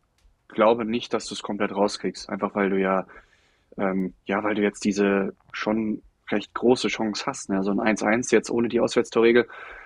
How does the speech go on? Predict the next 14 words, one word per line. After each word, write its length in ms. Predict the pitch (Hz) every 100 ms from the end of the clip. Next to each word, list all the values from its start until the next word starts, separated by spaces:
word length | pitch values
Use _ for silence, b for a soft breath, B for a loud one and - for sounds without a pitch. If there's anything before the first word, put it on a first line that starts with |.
| B -
das 160 | 104
ist 200 | 117 -
ja, 280 | 120 113 110
ähm, 460 | 110 110 107 104 - _ _ _
das 160 | 110
ist 60 | -
eine 60 | 98
super 240 | 113 113
Ausgangslage 640 | 104 117 104 95 98 95
gegen 220 | 98 101 98
so 100 | 104
einen 160 | 101
Gegner. 380 | 104 110 98 101 B B B B B -
Ähm, 540 | 110 107 101 101 101